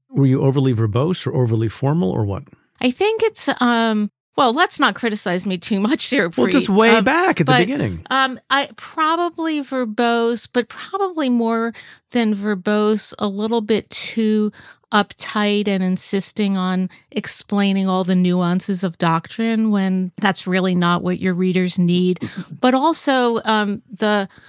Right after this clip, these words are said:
Speaker 2: the structure of legal writing and journalistic writing is different. And so you need to get to the point right away rather than build up to it. And so inverted pyramid style is,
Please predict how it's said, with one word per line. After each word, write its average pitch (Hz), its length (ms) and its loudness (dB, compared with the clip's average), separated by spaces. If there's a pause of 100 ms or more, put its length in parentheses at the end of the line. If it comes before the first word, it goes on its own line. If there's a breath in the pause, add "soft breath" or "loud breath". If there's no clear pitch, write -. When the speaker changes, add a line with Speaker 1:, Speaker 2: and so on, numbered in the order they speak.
(220 loud breath)
Speaker 2:
the 220 100 -2
structure 226 720 -2
of 180 160 -2
legal 185 260 -2
writing 175 480 -2
and 175 140 0
journalistic 170 600 -4
writing 170 400 -2
is 165 180 -6
different. - 640 -8
And 175 240 -4
so 170 540 -2 (440 loud breath)
you 185 220 -2
need 185 300 0
to 175 420 0 (440 loud breath)
get 175 220 -2
to - 120 -10
the 170 120 -4
point 175 400 -2
right 160 180 -2
away 160 440 -2
rather 160 340 -2
than 156 180 -4
build 156 300 -4
up 147 180 -4
to 151 240 -4
it. 143 160 -4
And 151 160 -6
so 156 540 0
inverted 165 560 -4
pyramid 165 500 -6
style 165 600 -4
is, 160 500 -6